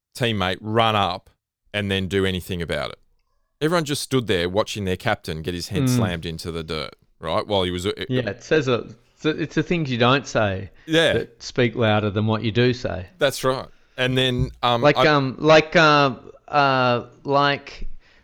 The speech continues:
Speaker 2: Ronan Keating said, "You say it best when you say nothing at all." <laughs>
Speaker 1: Well, Freddie then came out about a month after that game,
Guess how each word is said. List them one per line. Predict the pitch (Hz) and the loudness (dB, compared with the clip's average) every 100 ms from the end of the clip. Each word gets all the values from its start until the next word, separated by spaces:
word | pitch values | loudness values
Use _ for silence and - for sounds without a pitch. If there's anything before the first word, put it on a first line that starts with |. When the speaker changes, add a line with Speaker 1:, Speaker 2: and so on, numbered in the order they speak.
| _ | _
Speaker 2:
Ronan | 143 151 151 143 | -2 0 0 -2
Keating | 127 139 175 | -2 -2 -2
said, | 147 90 87 | -4 -6 -4
"You | 110 135 | 0 0
say | - 143 117 | 4 4 4
it | 92 | 2
best | - 123 95 - - - - - - | 0 0 0 -6 -20 -20 -20 -18 -4
when | 117 110 | -2 0
you | |
say | 113 113 110 | -2 0 0
nothing | 110 107 117 104 | 0 -2 -4 -2
at | |
all." | 107 113 131 107 - | -2 -4 -4 -6 -8
<laughs> | - | 0
Speaker 1:
Well, | 165 170 156 196 - - 190 | 4 4 2 -2 -4 -8 -4
Freddie | - 285 226 226 | 2 4 4 0
then | 196 160 | -2 -2
came | - 127 117 | -2 0 2
out | 120 110 - | 2 2 0
about | 110 117 113 | 0 2 2
a | |
month | 110 120 123 | 2 0 0
after | 120 113 - 98 | 2 2 0 -2
that | 95 - | -2 0
game, | 107 107 87 78 90 | 0 0 -2 -6 -10